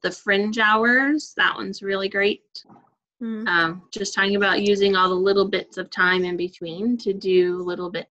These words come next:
Speaker 1: of things. Um, even if it's not work things, even if it's things that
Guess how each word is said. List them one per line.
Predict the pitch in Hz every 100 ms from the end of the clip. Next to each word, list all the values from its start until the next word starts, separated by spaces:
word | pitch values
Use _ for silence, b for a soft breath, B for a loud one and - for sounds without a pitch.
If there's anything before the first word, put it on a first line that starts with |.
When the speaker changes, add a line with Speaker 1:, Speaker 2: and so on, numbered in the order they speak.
| _
Speaker 1:
of | _ -
things. | 175 170 202 240 - _ -
Um, | 180 175 165 170 _ _ _ _ _ _ 262
even | 330 392
if | 381 339
it's | 262 - - _ _ _
not | 220 226 226 - -
work | 202 277 302 -
things, | - 202 180 185 -
even | 226 269
if | 311 285
it's | - - -
things | 233 233 233 -
that | 220 202